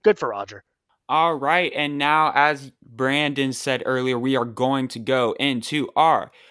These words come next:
Speaker 2: twenty twenty N F L draft grades, going from an F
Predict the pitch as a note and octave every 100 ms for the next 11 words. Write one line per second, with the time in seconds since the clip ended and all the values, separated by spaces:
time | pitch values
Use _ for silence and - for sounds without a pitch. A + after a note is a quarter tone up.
0 | _ - G3+ G#3+ G#3 E3+ B2+ - G3 F3
1 | D3 - F3 F3 D#3 - E3 D3+ C3+ B2+
2 | D3 D3 D3 - D3+ C#3+ D#3+ C#3 B2+ C#3+
3 | D3 C#3+ C#3+ C3+ _ _ - - D3 D3
4 | D3 - B2+ A#2+ A#2 _ - D#3 A3 -
5 | _ _